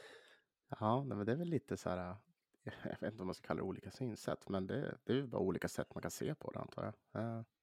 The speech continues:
men det är intressant, för det, jag har tänkt på det nu ett tag.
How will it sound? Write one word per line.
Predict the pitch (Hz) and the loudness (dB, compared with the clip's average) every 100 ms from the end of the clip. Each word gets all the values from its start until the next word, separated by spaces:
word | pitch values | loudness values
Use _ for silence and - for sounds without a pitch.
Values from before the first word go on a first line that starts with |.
| _ _ - | _ _ 6
men | 107 | 12
det | |
är | 165 | 12
intressant, | - - 160 87 | 12 12 12 12
för | - 104 | 10 10
det, | 107 120 95 95 | 12 10 8 2
jag | - 120 | 0 0
har | 165 110 | 0 2
tänkt | - 165 | 2 2
på | - | 2
det | - | 0
nu | 78 - | 0 -4
ett | - | -4
tag. | - | -6